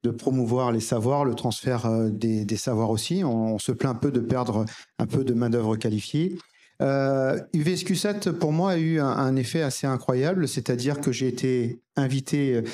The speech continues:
euh, lors d'une journée absolument incroyable qui me restera gravée tout au long de ma vie. À quinze ans, je fabriquais Ariane quatre et à presque cinquante ans, je posais mon nom sur une mission spatiale, ce qui n'est pas donné à tout le monde.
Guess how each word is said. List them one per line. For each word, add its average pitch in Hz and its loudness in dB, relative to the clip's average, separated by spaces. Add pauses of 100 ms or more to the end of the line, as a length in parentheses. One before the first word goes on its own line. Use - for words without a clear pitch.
(360)
euh, 120 2
lors 123 2
d'une 123 0
journée 123 2
absolument 123 0
incroyable 135 0
qui 135 -4
me 123 2
restera 117 -2
gravée 117 0
tout 123 -4
au - 0
long 120 0
de 117 2
ma 117 2
vie. 156 2
À 135 0
quinze 120 -2
ans, 131 2
je 120 -2
fabriquais 117 0
Ariane 113 2
quatre 135 -2 (400)
et 117 2
à 113 2
presque 117 -2
cinquante 113 -2
ans, 131 0
je - -8
posais 113 0
mon 113 2
nom 120 2
sur 117 -2
une 113 2
mission 113 0
spatiale, 143 -2
ce - -10
qui - -6
n'est 113 -2
pas 117 0
donné 113 2
à 110 0
tout 113 -4
le 113 0
monde. 165 0